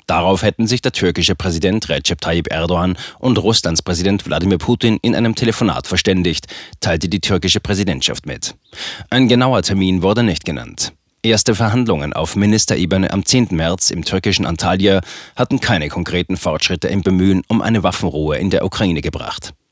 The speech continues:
Seitdem wurden die Gespräche per Videokonferenz fortgesetzt. Beide Konfliktparteien bezeichneten sie zuletzt als schwierig. Russland will sich auf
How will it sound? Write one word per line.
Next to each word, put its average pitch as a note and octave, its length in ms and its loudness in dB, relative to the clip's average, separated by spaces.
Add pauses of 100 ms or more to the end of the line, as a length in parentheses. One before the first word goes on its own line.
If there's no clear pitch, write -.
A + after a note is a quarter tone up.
(400)
Seitdem B2+ 420 2
wurden F#2 240 2
die E2+ 100 -2
Gespräche F2+ 520 2
per F#2+ 180 2
Videokonferenz F#2 720 0
fortgesetzt. - 760 -6 (200)
Beide F#2 260 2
Konfliktparteien A2 800 0
bezeichneten G2 580 0
sie G2 120 0
zuletzt E2+ 440 0
als - 120 2
schwierig. - 680 -2 (1200)
Russland B2+ 420 4
will G#2 140 6
sich A2+ 180 2
auf A2 160 0